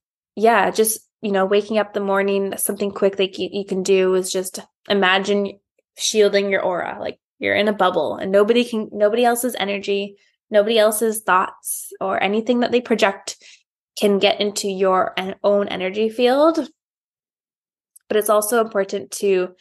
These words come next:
clear your energy making sure you're all clear, and then put up the, the bubble. And you can do that once a day, twice a day, but just know that every day, the people that we interact with,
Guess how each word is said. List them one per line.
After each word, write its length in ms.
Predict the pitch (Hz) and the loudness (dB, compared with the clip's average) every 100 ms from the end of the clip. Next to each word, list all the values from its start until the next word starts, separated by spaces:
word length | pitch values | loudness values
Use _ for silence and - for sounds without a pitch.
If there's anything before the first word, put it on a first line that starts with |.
| _ _ _ _ _ | _ _ _ _ _
clear 240 | - 277 277 | -2 2 4
your 180 | 240 | 4
energy 520 | 190 185 170 180 220 _ _ _ _ _ _ _ _ - | 2 0 -2 -4 -6 _ _ _ _ _ _ _ _ -2
making 220 | 214 220 | 0 0
sure 160 | 240 202 | 0 0
you're 280 | 196 220 233 | 2 4 4
all 140 | 208 | 2
clear, 480 | 208 - 175 170 180 _ _ _ | -2 -8 -6 -6 -8 _ _ _
and 240 | 202 190 185 | -6 -2 2
then 340 | 190 190 190 | 2 2 -2
put 220 | 190 196 | -4 -2
up 180 | 175 - | -2 -4
the, 160 | 175 175 _ _ | -12 -14 _ _
the 80 | 190 | 0
bubble. 360 | 185 160 - | 0 -2 -6
And 140 | - 202 | -4 -6
you 80 | 214 | -2
can 200 | 302 269 | -2 0
do 100 | 269 | 0
that 260 | 233 - | 0 2
once 460 | 196 190 - - - _ _ | 0 -2 -8 -14 -16 _ _
a 60 | 190 | -6
day, 340 | 254 269 254 | 2 4 4
twice 380 | 254 - 196 196 | 0 -4 -4 -4
a 60 | 196 | 0
day, 480 | 202 202 208 214 - _ _ _ _ _ _ | 2 4 2 0 -8 _ _ _ _ _ _
but 260 | 196 185 - | 2 2 2
just 220 | 240 226 | 0 2
know 240 | 202 202 | 2 2
that 400 | 208 190 - - - _ - | 2 0 -2 -8 -20 _ -2
every 360 | 202 208 214 | 0 2 0
day, 460 | 202 190 143 95 - | 0 0 0 -2 -4
the 80 | 196 | -6
people 260 | 208 208 226 | -6 -2 0
that 120 | 190 | 2
we 100 | 196 | 2
interact 600 | 190 190 196 180 - - | 2 0 0 0 -2 -6
with, 220 | 185 | -6